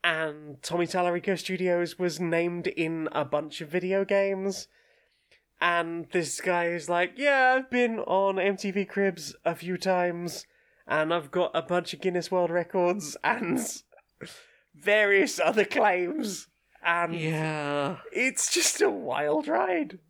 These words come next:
Speaker 1: And, and maybe if you know who some of the people are involved, you'll get more out of it. But I was like, "This man is <laughs> just a strange fantasist."
Speaker 2: Yeah, yeah, no. Like, the most recent, like, notable thing he did is he became C E O of Intellivision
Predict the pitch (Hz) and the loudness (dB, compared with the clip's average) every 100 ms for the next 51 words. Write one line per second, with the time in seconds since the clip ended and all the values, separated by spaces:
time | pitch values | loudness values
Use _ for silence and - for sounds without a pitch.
0 | _ - 170 165 156 165 165 196 269 240 | _ -2 0 -2 -2 -4 -2 0 0 0
1 | 240 226 214 202 196 202 214 190 - 180 | 0 0 -2 0 4 4 4 0 0 -2
2 | 175 170 180 170 165 170 208 175 190 180 | -2 0 -2 0 2 4 2 2 2 0
3 | 170 147 156 147 160 160 151 143 139 139 | -6 -2 -2 0 0 2 0 -2 -2 -4
4 | 147 160 165 156 160 147 - - 403 - | -2 -2 0 0 0 0 -2 0 0 2
5 | 165 165 190 190 175 139 - - - - | -6 -8 0 2 4 2 0 -4 -6 -10
6 | - 180 - _ _ - 269 254 175 180 | -10 -12 -16 _ _ -4 -2 -2 -2 -2
7 | - - 196 214 220 214 233 - - - | -4 -4 2 4 4 0 -2 -4 -6 -6
8 | 208 175 - 240 - - - - _ _ | -6 -8 -2 -2 0 -4 -8 -18 _ _
9 | _ - 208 - 214 220 220 208 190 160 | _ -8 -6 -4 -2 2 4 4 4 2
10 | - 175 170 160 160 165 156 165 185 233 | -2 0 2 2 2 2 2 2 0 0
11 | 240 294 285 233 240 254 226 - 175 175 | 0 0 -2 -4 -2 -2 -2 -2 -2 0
12 | 180 202 185 170 202 190 190 180 190 190 | 0 0 0 0 0 0 -2 0 0 0
13 | 175 170 196 196 175 170 - 175 175 175 | -4 -2 -4 -2 -4 -2 -4 -2 2 2
14 | 160 165 160 151 175 160 175 208 240 269 | 2 0 0 -2 -2 -2 0 -2 -2 -4